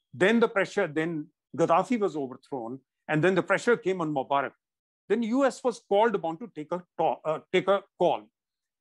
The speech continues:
And there's a very interesting drama, which Obama, in the first part of his biography, which is out, he relates it, the debate which was taking place in White House, where pressure was coming from Saudi Arabia, the traditional Arab allies,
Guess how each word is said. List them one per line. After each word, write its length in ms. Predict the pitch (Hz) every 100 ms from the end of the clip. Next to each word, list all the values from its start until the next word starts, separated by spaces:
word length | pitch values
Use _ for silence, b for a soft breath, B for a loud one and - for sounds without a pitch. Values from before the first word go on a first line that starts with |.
| _
And 280 | 202 233 202 -
there's 140 | 214
a 60 | 240
very 160 | 254
interesting 400 | 226 202 - 202
drama, 380 | 139 143 156 170
which 180 | 156 -
Obama, 460 | 165 139 156 160 156
in 120 | 156
the 80 | 143
first 240 | 196 -
part 140 | 160 156
of 60 |
his 100 | 143
biography, 520 | 120 131 139 147 -
which 180 | 147 135
is 100 | 131
out, 240 | 131 139 202 _ _ _ -
he 240 | 220 190
relates 600 | 156 165 170 220 220 -
it, 100 | 120 _ _ _ _
the 180 | 147 175
debate 500 | 156 160 175 220 -
which 140 | 175 185
was 140 | 175
taking 320 | 165 156 165
place 280 | - 151 -
in 80 | 135
White 200 | 131 151
House, 400 | 151 131 - - _ -
where 120 | 160
pressure 360 | 170 202 - 220
was 160 | 185
coming 260 | - 165 165
from 160 | 160
Saudi 360 | 139 175 165 170
Arabia, 500 | 156 151 147 139 131 _ _ -
the 100 | 160
traditional 640 | 196 180 233 - 233 220 151
Arab 260 | 175 170 147
allies, 520 | 147 135 113 101 -